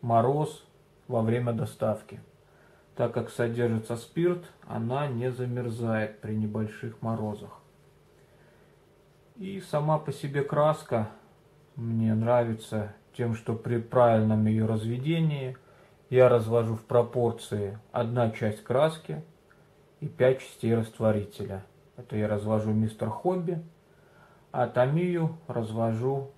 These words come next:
один к четырём. Она не забивает сопла,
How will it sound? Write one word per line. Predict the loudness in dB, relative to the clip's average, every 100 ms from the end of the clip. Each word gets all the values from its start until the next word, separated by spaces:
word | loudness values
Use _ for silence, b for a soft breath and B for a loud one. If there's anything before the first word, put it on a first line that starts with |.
| -20 -20 _ _
один | -4 -2 0 -2
к | -4
четырём. | -10 -6 -2 -2 -4 -8 -16 _ _ -20 _ _ _ _ _ _ b b b b b -8
Она | -2 2 2
не | 2
забивает | -2 -4 -2 2 2 0
сопла, | -6 -2 -2 -2 -6 -8